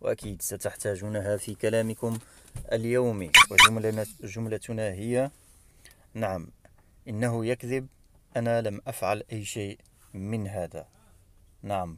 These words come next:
كالعادة توصلت بأجوبة كثيرة ورائعة ومجهودكم كان طيبا. وصراحة هذه الجملة كانت بسيطة، يعني مستواها لم يكن مرتفعا، يعني كانت في متناول الجميع،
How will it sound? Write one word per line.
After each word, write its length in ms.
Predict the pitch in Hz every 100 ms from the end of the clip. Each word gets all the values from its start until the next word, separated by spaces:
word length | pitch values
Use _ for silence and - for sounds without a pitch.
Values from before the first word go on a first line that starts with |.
| -
كالعادة 520 | 101 95 113 113 117
توصلت 640 | - 98 101 - 113 -
بأجوبة 920 | 120 110 101 - 95 101 107 101 104
كثيرة 680 | 98 85 - 113 110 107 110
ورائعة 640 | 95 90 104 - 104 107
ومجهودكم 760 | 104 90 95 92 104 107 - 92
كان 260 | 85 110 92
طيبا. 500 | 98 101 110 117 143 - - - - - - -
وصراحة 420 | - 131 131 110 -
هذه 380 | 98 113 101 95
الجملة 340 | 92 113 110
كانت 360 | 110 101 95 -
بسيطة، 460 | 90 104 - 92 - - - - -
يعني 300 | 104 117 117
مستواها 640 | 123 110 - 113 110 95
لم 180 | 98 101
يكن 440 | 98 - 98 95
مرتفعا، 720 | 117 98 95 - 101 113 110
يعني 320 | 131 104 92 104
كانت 360 | 110 104 98
في 160 | - 101
متناول 580 | 98 98 110 123 107 98
الجميع، 460 | 104 104 117 131